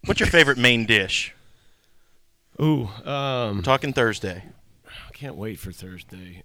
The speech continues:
Speaker 2: Uh, Thanksgiving is a big holiday in our family. I'm gonna kinda take a different route here. I'm not, I'm not a main dish guy. I mean, I, I, I smoked turkey, I guess, but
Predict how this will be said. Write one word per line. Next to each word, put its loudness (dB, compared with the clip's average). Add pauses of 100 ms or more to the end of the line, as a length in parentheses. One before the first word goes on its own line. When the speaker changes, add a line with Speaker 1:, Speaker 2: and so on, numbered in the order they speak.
Speaker 2:
Uh, -14 (640)
Thanksgiving -6
is -4
a -10
big -4
holiday -4
in -4
our -6
family. -6 (680)
I'm -8
gonna -6
kinda -2 (220)
take -6
a -6
different -8
route -6
here. -6
I'm -8
not, -10
I'm -12
not -12
a -10
main -8
dish -10
guy. -10
I -10
mean, -8
I, -8
I, -12 (160)
I -12 (100)
smoked -6
turkey, -8 (300)
I -14
guess, -8
but -18